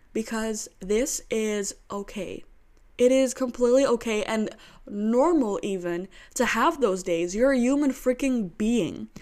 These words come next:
This happens." And I just want to answer the question of, can I manifest something bad when I have a bad day? And the answer is both yes and no, and I'm gonna get into both of these answers.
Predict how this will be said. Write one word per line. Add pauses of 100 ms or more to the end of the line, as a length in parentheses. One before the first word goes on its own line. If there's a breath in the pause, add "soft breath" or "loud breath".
(140 loud breath)
This (280 soft breath)
happens." (280 loud breath)
And
I
just
want
to
answer
the
question
of, (260 loud breath)
can
I
manifest
something
bad (240 loud breath)
when
I
have
a
bad
day? (420)
And
the
answer
is
both
yes
and
no,
and
I'm
gonna
get
into
both
of
these
answers.